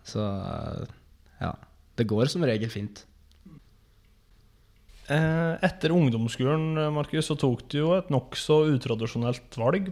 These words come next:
Speaker 2: på et vis. Du besluttet jo å ikke begynne på videregående. Kan du fortelle litt om de vurderingene du gjorde opp der?
Speaker 1: Eh, ja, det var jo i tiende, som jeg sa, så reiste jeg ganske mye.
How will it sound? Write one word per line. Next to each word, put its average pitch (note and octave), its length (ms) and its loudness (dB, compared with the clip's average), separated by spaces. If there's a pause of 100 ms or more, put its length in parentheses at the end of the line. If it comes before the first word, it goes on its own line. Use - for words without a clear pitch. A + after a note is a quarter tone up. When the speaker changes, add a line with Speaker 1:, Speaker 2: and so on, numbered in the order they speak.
Speaker 2:
på F3 100 4
et F3 140 2
vis. B3+ 220 -2 (180)
Du F3+ 100 0
besluttet D#3 380 0
jo C3 160 2
å - 100 -4
ikke - 400 -2
begynne A#2 300 0
på A#2 120 -2 (220)
videregående. A#2 540 0 (640)
Kan C#3 100 2
du C#3+ 80 2
fortelle C3 400 2
litt - 480 -6
om B2 300 2
de A2+ 180 -2
vurderingene A2+ 1120 -2
du A#2 80 -4
gjorde G#2+ 420 -4
opp A2 160 -12
der? G#3 220 -6 (320)
Speaker 1:
Eh, B2+ 960 2
ja, C3 340 2
det C3+ 140 0
var A2+ 240 2
jo A#2 160 2 (480)
i B2 80 -4
tiende, G#2+ 420 -2
som B2 220 -4
jeg - 80 -4
sa, A#2 240 -2
så C3 180 0
reiste B2+ 300 -2
jeg G#2+ 80 -2
ganske A2+ 240 -4
mye. B2 240 0